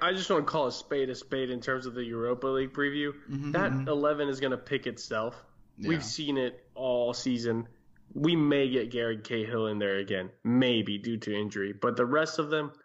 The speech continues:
Speaker 1: we know exactly what we're gonna get. Now,
Speaker 2: Mm-hmm.
Speaker 1: the, the Burnley match, yes, when we do think, "Oh, yeah, this will be an easy win," we usually don't. But at this point,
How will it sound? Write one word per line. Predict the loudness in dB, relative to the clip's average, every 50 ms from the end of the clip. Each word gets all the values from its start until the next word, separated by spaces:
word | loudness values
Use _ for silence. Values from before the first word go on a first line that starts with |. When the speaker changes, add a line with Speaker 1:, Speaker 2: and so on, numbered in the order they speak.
| _ -4
Speaker 1:
we | 0 2
know | 4 4 4
exactly | 4 2 2 0 0 0 -2 -4
what | -4 -4 -4
we're | -4 -6 -6
gonna | -6 -6 -6 -4
get. | -2 -2 0 0 0 -2 -6 -20 -20 -20 -20 -20 -20 -14 -6 0
Now, | 2 2 4 4
Speaker 2:
Mm-hmm. | 4 4
Speaker 1:
the, | 4 4 4
the | 0 -2 0
Burnley | 2 2 4 4 4 2 2 0 0
match, | 0 0 0 0 -2 -4 -8 -14 _ _ _ _ _ _
yes, | -2 2 2 2 2 0 -2 -8 -12 -16 _ _ _ _ _ _ -14
when | -8 -4 -2 -2 0 0
we | 0 -2
do | 0 2 4 4 4 4 2
think, | 2 0 2 2 2 2
"Oh, | 0 0 2 2
yeah, | 2 2 2 0 0
this | -2 -4 -4 -4
will | -4
be | -2 0 0
an | 2 2
easy | 2 0 0 0 0 2
win," | 2 4 4 4 2 2 0 -6 -12 -20 _ _ 0
we | 4 6 6
usually | 6 6 4 4 4 2 2
don't. | 2 2 2 2 4 4 4 2 0 0
But | 0 0 0 0 -2
at | -2
this | -2 -2 -2 -2
point, | -2 -2 0 2 2 0